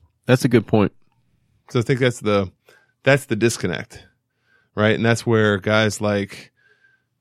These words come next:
Speaker 2: and that's why it's so easy to, and it's also s-, why it's so easy when you're in a specific,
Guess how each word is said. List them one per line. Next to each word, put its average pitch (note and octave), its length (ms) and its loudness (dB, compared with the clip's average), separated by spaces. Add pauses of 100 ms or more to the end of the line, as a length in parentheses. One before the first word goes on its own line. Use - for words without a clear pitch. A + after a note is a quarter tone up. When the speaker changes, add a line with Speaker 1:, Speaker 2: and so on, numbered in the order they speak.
(640)
Speaker 2:
and A2+ 140 0
that's B2 200 0
why A#2 140 2
it's G2+ 80 -4
so A2+ 180 -2
easy A#2 420 0
to, - 140 -18
and A2 140 0
it's G#2+ 120 -6
also B2+ 260 -2
s-, - 180 -8
why A#2 180 -4
it's G#2+ 100 -6
so A2 160 -4
easy G#2+ 320 -6
when G2+ 200 -8
you're F#2 120 -8
in A2+ 260 -6
a G2+ 140 -6
specific, - 1120 -8